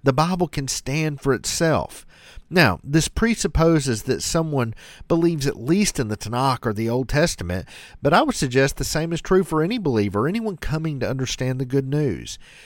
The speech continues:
Examining what we're told doesn't make it weaker. It makes us stronger in it. Without a respectful challenge and examination, we aren't prepared to defend our faith, something we're called to do in First Peter three fifteen.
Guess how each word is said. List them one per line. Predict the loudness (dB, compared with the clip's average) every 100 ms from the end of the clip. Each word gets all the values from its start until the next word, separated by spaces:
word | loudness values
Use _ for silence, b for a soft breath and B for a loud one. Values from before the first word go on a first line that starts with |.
| B -18 _ -6
Examining | -4 -4 -2 -2 -2 -4 -4
what | -2 -2
we're | 0 -2
told | -2 -2 0 0 0
doesn't | -2 -4
make | -6 -6 -6
it | -8
weaker. | -4 -2 -2 -4 -10 -10 -14 b b b -12
It | -10
makes | -4 -4 -4 -8
us | -8 -6
stronger | -6 -6 -4 -4 -4
in | -4 -4 -4
it. | -8 -14 -20 -20 _ _ _ _ -14 -2
Without | 4 6 4
a |
respectful | 2 -2 -2 -4 -4 -8
challenge | -2 0 0 -4
and | -6
examination, | -6 -6 -4 -2 -2 -4 -4 -6 -8 -10 B B B B
we | 2 2
aren't | 2 0 -2
prepared | -2 0 2 0
to | -2
defend | -6 -6 -4 -4
our |
faith, | -4 -4 -4 -4 -10 -18 _ _
something | -4 -4 -2 -2
we're |
called | -2 -2 -4 -4
to | -4
do | -2 -2
in | -2
First | -2 -4 -2
Peter | -4 -2 -4
three | -4 -4 -4
fifteen. | -2 -6 -4 -6 -4 -8